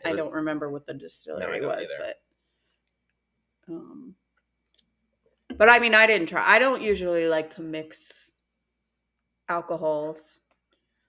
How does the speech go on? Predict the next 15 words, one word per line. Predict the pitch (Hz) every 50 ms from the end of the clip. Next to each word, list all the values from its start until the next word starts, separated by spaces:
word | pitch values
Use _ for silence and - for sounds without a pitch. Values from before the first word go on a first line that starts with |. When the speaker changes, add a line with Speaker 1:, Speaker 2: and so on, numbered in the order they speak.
| _ _ _ _ -
Speaker 1:
And, | 107 98 95 90 87 87
like, | 90 90 - -
when | 87 85
you're | 82 78 78
literally | 85 87 87 87 78 80 80 78
mixing | 85 85 85 78 - - - 78 76 78
them | 82 82 76 -
in | - -
one | - 160 -
glass, | - 151 151 147 151 151 147 151 170
it's | 180 - -
Speaker 2:
Yeah. | -
<laughs> |
Speaker 1:
definitely | - 359 - - 349 - -
different. | - - - - - - - - - - - - - -